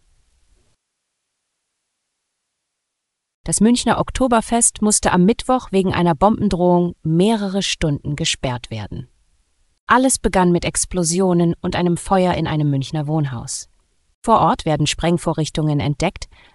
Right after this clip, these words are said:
außerdem steht ein Transporter vollständig in Flammen. In der Umgebung brennen weitere Fahrzeuge, neben einem davon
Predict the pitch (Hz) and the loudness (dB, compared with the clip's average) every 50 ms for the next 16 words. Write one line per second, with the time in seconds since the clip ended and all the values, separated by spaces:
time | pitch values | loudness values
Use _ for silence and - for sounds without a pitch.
0 | _ _ - - 262 - - 208 180 175 170 170 - - 170 - - 151 151 151 | _ _ 2 2 2 2 2 0 0 0 0 0 0 -2 -2 -2 -2 -2 -2 -2
1 | - - 147 143 - - - - 156 151 - - 165 160 - - _ - - 175 | -4 -4 -2 -4 -4 -4 -4 -2 -2 -2 -2 -2 -4 -4 -4 -8 _ -4 -2 0
2 | 160 151 - - 151 143 143 139 147 143 - - - _ _ _ _ _ _ _ | 0 0 -2 -4 -4 -2 -2 -2 -4 -6 -10 -14 -20 _ _ _ _ _ _ _
3 | _ - - 170 170 - - 160 139 131 123 123 127 - _ _ _ _ _ - | _ -10 -6 -6 -6 -6 -6 -6 -6 -6 -6 -8 -10 -14 _ _ _ _ _ 0
4 | 208 208 208 185 196 196 - 233 233 220 233 220 190 - 185 180 185 180 156 170 | 2 4 4 4 4 4 4 2 2 2 2 0 0 2 2 2 2 4 4 4
5 | 170 180 - 180 170 160 - - 196 208 - - - 208 202 190 196 196 196 190 | 4 4 2 -2 -4 -4 0 2 2 2 2 0 0 0 0 0 0 0 0 -2
6 | - - - 147 151 160 160 165 - - 165 170 165 165 156 165 160 - - 175 | -4 -6 -4 0 0 0 0 0 -2 -2 0 0 2 2 2 0 -2 -2 -2 -2
7 | 175 180 175 | 0 -2 -2